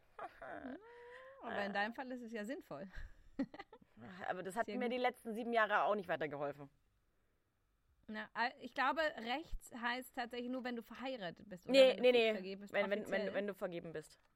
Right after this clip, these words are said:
Speaker 1: Wenn du in einer festen
Speaker 2: Okay.
Speaker 1: Partnerschaft bist.
Speaker 2: Ich muss auch sagen, ich hab sie immer rechts getragen, weil ich eben auch kein Interesse daran hatte, da jemanden kennenzulernen und angeflirtet zu werden. Das heißt, es schützt einen auch so ein bisschen davor.
Speaker 1: Ach, Quatsch, es checkt doch eh kein Mensch.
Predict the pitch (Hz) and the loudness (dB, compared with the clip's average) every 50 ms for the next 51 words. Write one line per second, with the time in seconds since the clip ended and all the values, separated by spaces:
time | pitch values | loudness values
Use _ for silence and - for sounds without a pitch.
0 | _ - - 185 190 196 196 185 175 - 190 - - 175 175 170 160 170 160 165 | _ -8 -6 -4 -2 -2 -2 -2 -2 -4 -6 -8 -6 -6 -4 -4 -4 -4 -4 -6
1 | 160 170 - 160 - - - _ _ _ _ _ _ - - _ _ _ _ _ | -6 -8 -8 -16 -16 -18 -20 _ _ _ _ _ _ -20 -20 _ _ _ _ _
2 | _ _ _ _ _ _ - _ _ - 254 262 285 320 311 269 269 254 262 247 | _ _ _ _ _ _ -20 _ _ -6 -4 -2 0 0 0 0 0 0 -2 -2
3 | 247 233 240 247 226 - 214 - 226 220 196 185 202 190 - - 190 - - 226 | -2 -2 -4 -4 -4 -6 -6 -4 -4 -4 -4 -4 -6 -8 -8 -14 -8 -2 2 2
4 | 226 233 226 220 208 208 202 - - 208 - - - - - 202 202 180 202 - | 2 2 2 0 -2 -2 -2 -4 -6 -6 -6 -8 -8 -4 -4 -4 -4 -4 -8 -6
5 | - 214 - - 196 196 190 170 175 175 180 185 180 175 - 175 170 175 175 175 | -8 -8 -6 -6 -4 -2 -2 -2 -2 -4 -4 -6 -6 -8 -8 -8 -8 -6 -6 -6
6 | 180 175 175 - - - - 185 190 190 - 180 180 175 175 175 190 - _ _ | -8 -10 -12 -12 -14 -10 -10 -10 -10 -10 -10 -10 -8 -8 -8 -8 -10 -14 _ _
7 | _ _ _ _ _ - 208 - - 202 214 214 208 - 208 196 196 190 180 - | _ _ _ _ _ -14 -10 -6 -6 -6 -6 -6 -8 -6 -4 -4 -4 -6 -8 -16
8 | - - 175 180 180 175 175 185 - - 190 185 190 - 196 - - - - - | -16 -12 -8 -8 -8 -8 -8 -10 -10 -8 -8 -8 -8 -10 -14 -12 -8 -8 -8 -8
9 | - - - - 180 175 175 - - - - - - - - 190 - - - 113 | -10 -16 -12 -12 -10 -10 -10 -12 -14 -16 -16 -16 -18 -16 -16 -18 -18 -14 -8 -2
10 | 127 151 160 - - - - 156 135 139 190 190 - 165 151 - - - 247 - | 0 2 2 2 0 -2 -8 -10 -4 0 0 0 2 0 -4 -2 -2 -4 -2 0
11 | - 202 185 - 180 196 - - 185 170 170 165 160 160 160 - | 0 0 0 2 0 0 0 0 -2 -2 0 0 0 -2 -2 -6